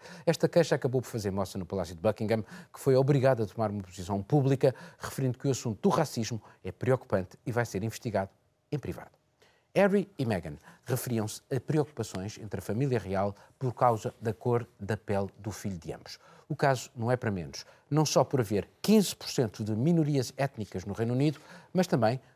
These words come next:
por a rainha fazer figura de chefe de Estado numa série de países, Canadá, Jamaica, Nova Guiné, por exemplo, muitos com uma forte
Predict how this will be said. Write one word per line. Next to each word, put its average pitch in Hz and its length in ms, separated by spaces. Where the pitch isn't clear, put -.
por 143 120
a 151 40
rainha 123 320
fazer 120 220
figura 117 340
de 104 120
chefe 135 180
de - 80
Estado 98 400
numa 123 260
série 117 360
de 95 100
países, 90 460
Canadá, 90 420
Jamaica, 95 440
Nova 98 180
Guiné, 104 240
por - 160
exemplo, 117 380
muitos 160 380
com - 140
uma 120 100
forte 104 300